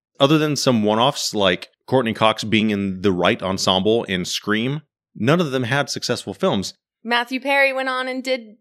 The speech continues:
Speaker 2: numerous films.
Speaker 1: Okay, other than a Bruce Willis movie, which is The Whole Nine Yards, name a Matthew Perry movie that was successful.
Speaker 2: Uh, Fools Rush In.
Speaker 1: That was not successful. That was a
Speaker 2: What?
Speaker 1: bomb.
Speaker 2: It was successful
Speaker 1: Fools
Speaker 2: in my
Speaker 1: Ru-,
Speaker 2: eyes.
Speaker 1: Fools
Speaker 2: <laughs>
Speaker 1: Rush In was a bomb.
Speaker 2: Oh my God, I love that movie.
Speaker 1: David Schwimmer's Kissing a Fool was a bomb.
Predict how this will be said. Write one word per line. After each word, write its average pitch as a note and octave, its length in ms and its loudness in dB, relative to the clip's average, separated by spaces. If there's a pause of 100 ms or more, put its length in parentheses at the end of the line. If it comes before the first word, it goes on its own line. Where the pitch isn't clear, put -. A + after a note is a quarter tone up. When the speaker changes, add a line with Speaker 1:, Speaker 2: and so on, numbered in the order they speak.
Speaker 2:
numerous B3+ 680 -2
films. - 540 -16 (180)
Speaker 1:
Okay, C3 300 4
other C#3 240 4
than B2+ 440 2
a A#2+ 120 2
Bruce A#2+ 440 0
Willis F3+ 440 2
movie, F#2+ 380 0 (280)
which A2 240 -4
is F#2+ 240 -2
The G2+ 120 0
Whole G#2 180 0
Nine F#2+ 180 0
Yards, A#2+ 380 0 (320)
name B2 260 2
a A#2 220 0
Matthew G2+ 340 -2
Perry A2+ 220 -2
movie G#2+ 220 -2
that F#2+ 120 0
was G2+ 200 -4
successful. - 840 -6
Speaker 2:
Uh, G#3+ 300 6
Fools G#3 400 0
Rush G3 260 0
In. G3+ 460 -4
Speaker 1:
That F2+ 120 -2
was F#2 140 -6
not G2 160 -2
successful. - 500 -2
That G5 120 12
was G#5+ 100 12
a G5+ 40 12
Speaker 2:
What? G5+ 60 2
Speaker 1:
bomb. - 240 4
Speaker 2:
It - 80 -10
was - 140 -10
successful D4 560 -6
Speaker 1:
Fools C#4+ 240 8
Speaker 2:
in D4+ 60 8
my E4+ 60 10
Speaker 1:
Ru-, E4 60 10
Speaker 2:
eyes. A#3+ 520 4
Speaker 1:
Fools - 240 8
Speaker 2:
<laughs> - 20 6
Speaker 1:
Rush F3+ 220 6
In E3+ 200 4
was A#2+ 160 0
a C3 80 2
bomb. A#2 420 4
Speaker 2:
Oh F#4 140 0
my F4 60 8
God, E4 300 8
I D#4+ 60 10
love D#4+ 260 6
that D4+ 140 6
movie. C4+ 460 6
Speaker 1:
David C#3+ 280 8
Schwimmer's D3+ 420 2
Kissing C3+ 300 0
a A#2+ 40 2
Fool D#3+ 280 4
was G#2+ 140 2
a A2 60 0
bomb. A2 340 2